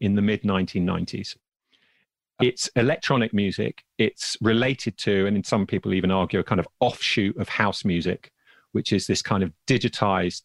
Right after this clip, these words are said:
funky, soulful thing which is going on in New York and in Chicago and Detroit, and then brought over to the U K. But the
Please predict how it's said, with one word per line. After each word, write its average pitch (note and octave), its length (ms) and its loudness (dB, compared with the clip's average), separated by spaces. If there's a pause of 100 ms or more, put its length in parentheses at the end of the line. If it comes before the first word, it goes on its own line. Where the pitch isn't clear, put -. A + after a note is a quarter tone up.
funky, - 800 -2
soulful F#2 760 0 (100)
thing F2+ 280 2
which - 180 -4
is F#2+ 80 -2
going F#2+ 300 2
on F2+ 140 0
in F2 300 0
New G2 120 2
York F#2+ 300 0 (220)
and E2+ 160 0
in F2 200 0 (160)
Chicago F#2+ 580 0
and F2+ 120 0
Detroit, F2+ 560 0 (540)
and F#2 140 2
then F2 140 2
brought G2+ 320 2
over F#2 240 0
to - 160 -10
the E2+ 80 0
U F2+ 160 2
K. F2+ 300 0 (380)
But A#2+ 220 0
the A#2 240 0